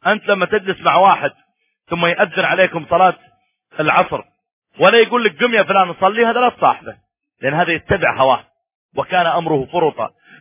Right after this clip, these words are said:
الإنسان إذا جلست معاه قام رن الجوال بعدين قال: "يا أخي والله هذه خويتي، يا أخي لازم أكلمه". الإنسان اللي ما يحرص على أعراض الناس، اعرف أن بكرة لن يحرص على عرضك أنت، لا تصاحبه، لا تصاحبه.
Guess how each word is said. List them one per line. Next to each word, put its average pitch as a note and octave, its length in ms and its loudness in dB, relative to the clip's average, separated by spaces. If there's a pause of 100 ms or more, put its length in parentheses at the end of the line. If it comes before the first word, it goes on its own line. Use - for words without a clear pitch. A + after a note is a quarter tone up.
الإنسان G#3 420 0
إذا A3 180 4
جلست A3+ 380 0
معاه G#3 260 2
قام G3 220 2
رن A3+ 220 0
الجوال G#3+ 380 2
بعدين F3+ 320 -4
قال: F#3 100 -2
"يا C#3 160 -2
أخي C3 160 -10
والله C3+ 280 0
هذه B2+ 160 -6
خويتي، C3 400 -4
يا C3 120 -6
أخي B2+ 120 -18
لازم C3+ 260 -4
أكلمه". C#3+ 420 -4 (400)
الإنسان A3+ 480 2
اللي B3+ 160 2
ما D4 160 2
يحرص C4 360 0
على A#3 180 4
أعراض A#3 540 4 (160)
الناس، G#3 440 0 (920)
اعرف C#4 380 4
أن C#4+ 220 4
بكرة B3+ 320 0
لن C#4+ 160 0
يحرص B3+ 340 0
على A#3+ 180 2
عرضك A#3+ 440 0
أنت، C4 280 2 (540)
لا E4 160 6
تصاحبه، F3+ 560 0 (1080)
لا G3+ 180 4
تصاحبه. F#3 680 0